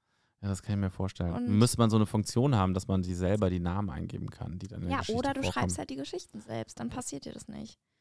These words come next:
Speaker 1: Ah, stimmt, das stimmt.
Speaker 2: Aber ich hab dich unterbrochen.
Speaker 1: Ja, nee, ähm,
Speaker 2: Doch.
Speaker 1: du wolltest, ich hab dich unterbrochen. Äh, du wolltest nämlich sagen, du kriegst sleazy Nachrichten.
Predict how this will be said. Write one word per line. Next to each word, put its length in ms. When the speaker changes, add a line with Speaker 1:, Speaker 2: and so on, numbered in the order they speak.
Speaker 1:
Ah, 40
stimmt, 480
das 120
stimmt. 220
Speaker 2:
Aber 180
ich 100
hab 100
dich 140
unterbrochen. 640
Speaker 1:
Ja, 340
nee, 380
ähm, 560
Speaker 2:
Doch. 80
Speaker 1:
du 180
wolltest, 340
ich 120
hab 120
dich 180
unterbrochen. 720
Äh, 160
du 120
wolltest 240
nämlich 220
sagen, 200
du 60
kriegst 280
sleazy 360
Nachrichten. 680